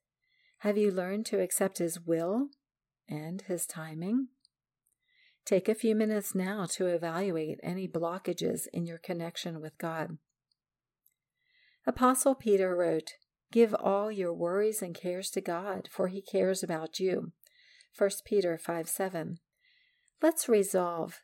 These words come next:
to keep the lines of communication with God open. Then listen, because He always hears and will answer.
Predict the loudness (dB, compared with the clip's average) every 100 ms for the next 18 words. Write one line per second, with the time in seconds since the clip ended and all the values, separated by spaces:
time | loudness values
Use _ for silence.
0 | _ -4 -2 -4 -2 0 0 2 2 2
1 | -2 -2 -4 -2 -6 -4 -4 -4 -8 -8
2 | -8 -4 -4 -4 -6 -6 -4 -2 -2 -4
3 | -4 -12 _ _ _ _ _ _ _ 2
4 | 4 2 0 2 -2 -4 -10 -16 _ _
5 | -4 0 0 0 -4 -2 0 2 2 2
6 | 0 -2 -2 -2 -6 -14 _ _ _ -8
7 | -8 -4 -2 -2 -4 -8 -10 -10 -8 -6
8 | -8